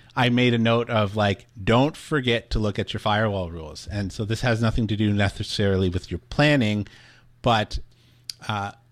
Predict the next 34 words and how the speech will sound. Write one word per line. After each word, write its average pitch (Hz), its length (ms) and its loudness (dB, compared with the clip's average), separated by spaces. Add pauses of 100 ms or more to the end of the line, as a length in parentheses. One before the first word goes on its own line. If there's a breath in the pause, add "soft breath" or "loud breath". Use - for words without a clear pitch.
(320)
your 120 400 2
firewall 127 560 2
rules, 123 360 0
especially 120 680 0
looking 117 380 0
at 110 420 0
the 107 380 0
active 110 340 0
firewall 107 440 2
states, 101 420 -2
will 101 100 0
give 98 220 -2
you 101 160 2
a - 20 2
lot 95 260 2
of 92 160 -4
clues 131 460 2
as 95 220 -2
to 98 360 0 (280 loud breath)
how 123 260 0
well 113 380 0
your 101 160 -2
network 101 400 -2
change 101 460 0
actually 101 480 -2
went. 92 480 -4
And 101 180 0
did 101 200 0
you 101 100 -8
catch - 420 -2
all 107 240 -2
of 95 140 -6
the, 95 340 -2 (840 soft breath)
uh, 95 260 -4